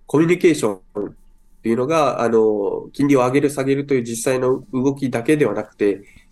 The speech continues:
あの、力を持つんですが、あ、そういう意味では、パウエルさんのその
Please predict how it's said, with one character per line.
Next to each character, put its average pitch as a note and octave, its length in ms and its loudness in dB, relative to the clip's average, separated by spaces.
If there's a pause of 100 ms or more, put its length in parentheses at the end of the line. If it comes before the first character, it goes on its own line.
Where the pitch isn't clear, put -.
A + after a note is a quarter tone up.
(140)
あ G2 120 -4
の、 G2 100 -2
力 A#2+ 340 0
を G2 40 -2
持 G#2+ 140 -2
つ F#2+ 180 -8
ん F2+ 40 -6
で F#2+ 120 -8
す - 100 -10
が、 A2 360 -2 (420)
あ、 A2+ 180 -2
そ - 100 0
う A3+ 40 4
い - 20 2
う C4 60 0
意 - 20 0
味 G#3+ 40 0
で F3+ 40 4
は、 A#2 800 -2
パ E3+ 80 0
ウ F3+ 60 4
エ - 40 4
ル D3 60 2
さ C#3 140 0
ん C3+ 80 -2
の E3 260 0
そ D3 120 -2
の C3 300 -2